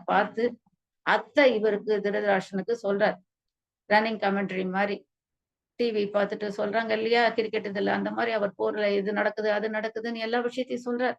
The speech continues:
நேரா போய் பாக்குற இடத்துல கூட அவளுக்கு கிளியரா கிடைக்காது. அந்த மாதிரி ஆற்றல் கிடைச்சி, அவருக்கு கண் கிடைச்சி, அதை பார்த்து சொல்றார். அத இவர் என்ன பண்ற, கண்ணு இல்லாத திருதராஷ்டிரன் மனக்கண் மூலமா பார்த்து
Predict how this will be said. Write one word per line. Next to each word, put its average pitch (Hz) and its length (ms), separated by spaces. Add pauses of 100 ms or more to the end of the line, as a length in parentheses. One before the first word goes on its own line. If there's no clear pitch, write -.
(100)
நேரா 254 600
போய் 240 240 (120)
பாக்குற 208 300 (560)
இடத்துல 220 360
கூட 240 160
அவளுக்கு 202 280
கிளியரா 190 340
கிடைக்காது. - 420
அந்த 190 260
மாதிரி 202 380 (560)
ஆற்றல் 233 400
கிடைச்சி, 208 320
அவருக்கு 202 380
கண் 196 300
கிடைச்சி, 196 340
அதை 214 240
பார்த்து 185 380
சொல்றார். 175 380 (640)
அத 226 160 (120)
இவர் 254 280
என்ன 233 220
பண்ற, 214 220
கண்ணு 214 300
இல்லாத 202 440
திருதராஷ்டிரன் 185 680
மனக்கண் 226 560
மூலமா 190 420 (100)
பார்த்து 175 260